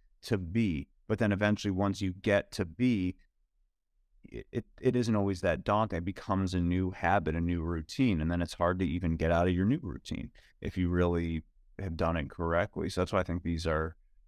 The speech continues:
really cool. And then with nutrition ones as well, like, just the art of, you know, there's, there's some people that are, like, obsessed with Tupperware,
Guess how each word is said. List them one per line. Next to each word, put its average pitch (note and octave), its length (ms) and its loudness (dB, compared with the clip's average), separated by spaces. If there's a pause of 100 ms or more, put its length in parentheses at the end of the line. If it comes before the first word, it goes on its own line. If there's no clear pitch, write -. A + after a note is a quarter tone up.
(260)
really G2 440 2
cool. F2 480 0
And E2 100 2
then E2+ 380 0
with E2 180 -6
nutrition F2 680 0
ones D#2+ 280 0
as - 120 -12
well, E2 320 2
like, D#2+ 200 -2
just - 240 -8 (400)
the - 80 0
art E2+ 280 2
of, E2 140 -2
you F#2 80 0
know, F2 60 2
there's, - 200 -6 (180)
there's G2+ 140 -6
some B2 140 2
people G#2+ 220 2
that G2 100 4
are, G2+ 60 2
like, F#2+ 140 0
obsessed F#2 520 -2
with F2+ 160 -2
Tupperware, G#2 720 0